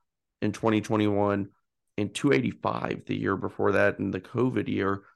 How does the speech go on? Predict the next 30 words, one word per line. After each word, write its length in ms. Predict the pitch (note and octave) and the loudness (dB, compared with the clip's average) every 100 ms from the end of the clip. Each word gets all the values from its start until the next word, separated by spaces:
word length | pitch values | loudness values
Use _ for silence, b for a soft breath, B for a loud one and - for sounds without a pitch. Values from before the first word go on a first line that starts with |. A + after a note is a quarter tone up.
| b _ _ - | b _ _ 0
A 60 | |
lot 240 | A2+ D3+ F#3 | 4 4 2
of 80 | |
power 300 | C#3 A#2 A2 | 2 2 4
here, 360 | A2 G#2 G2+ G#2 _ _ - | 2 0 -2 -4 _ _ -2
a 80 | A2 | 0
lot 280 | A#2+ F3+ | 2 0
to 100 | - | -2
like, 260 | C3+ F3 - | -2 -4 -6
too. 160 | G3 E3 | -6 -4
He 120 | G#2+ | -2
walks 380 | G2 G#2 B2+ C#3 | -2 -2 -4 -4
a 60 | |
lot. 260 | C3 C#3+ D#3 _ b b b b - | -2 -2 -4 _ b b b b -16
Strikeouts 680 | - C#3 D#3 F#3+ F#3+ F2+ - | -2 0 0 0 0 -2 -4
were 160 | B2 | 0
actually 360 | A#2 A#2+ A2+ G#2 - | 0 0 -4 -6 -10
better 440 | A2+ - A2+ A#2 G#2 | -6 -2 2 4 2
in 80 | |
that 180 | G2+ G#2 | 0 -4
small 240 | - G#2+ G2 | -2 -2 -2
sample 340 | G#2 F#2+ G#2+ | -2 -4 -4
size 280 | G#2 G2 G2 | -2 -2 0
last 320 | G2 F#2+ - | -2 -2 -4
year, 100 | G2 | -4
but 180 | G2+ G2+ | -4 -8
still 300 | - E3+ C#3+ | 0 2 2
probably 380 | C3 A#2+ A2+ G#2 | 0 2 4 2
a 20 | |
twenty-five 720 | - G#2+ G#2 G2+ G2+ G2+ | -2 -4 -2 2 4 2